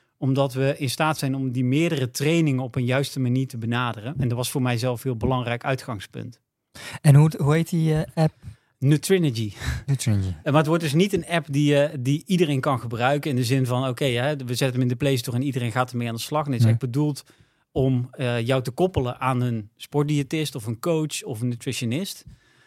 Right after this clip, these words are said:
Speaker 1: Ehm,
Speaker 2: Ja.
Speaker 1: maar we gaan dus een soort community ook bouwen waarin we alle coaches en, en diëtisten bij elkaar gaan pakken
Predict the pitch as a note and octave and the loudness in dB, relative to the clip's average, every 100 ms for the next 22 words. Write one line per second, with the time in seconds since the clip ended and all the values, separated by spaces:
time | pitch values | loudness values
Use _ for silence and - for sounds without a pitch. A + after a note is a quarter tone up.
0 | _ _ C3+ B2 C3 B2+ C3 C3 A#2+ C#3 | _ _ 8 10 10 6 0 -2 0 0
1 | C#3 B2 A#2+ D3+ C3 - C3 D3+ E3 E3 | 0 -2 -4 -4 -4 0 2 4 2 0
2 | C#3 C#3 _ C#3 C3 A#2+ - B2+ A2 C#3 | -2 -4 _ -2 -2 -4 -10 -4 2 2
3 | C#3+ B2+ A#2 B2+ B2+ C#3 A#2+ A2+ - _ | 2 0 0 -2 -2 -4 -4 -4 -10 _
4 | _ - B2 B2+ - C3 B2+ B2 - D#3 | _ -4 -2 -2 -2 -2 0 -2 0 0
5 | D#3+ - C3 C#3 A#2+ A#2 - A#2 A#2 C3 | 0 -4 -8 -4 -4 -6 -6 -6 -4 -4
6 | B2+ D3 C3+ A#2+ A#2+ C#3 D3 D#3 - D#3 | -4 -6 -4 -4 0 2 2 -2 -2 -4
7 | - E3+ | -2 -8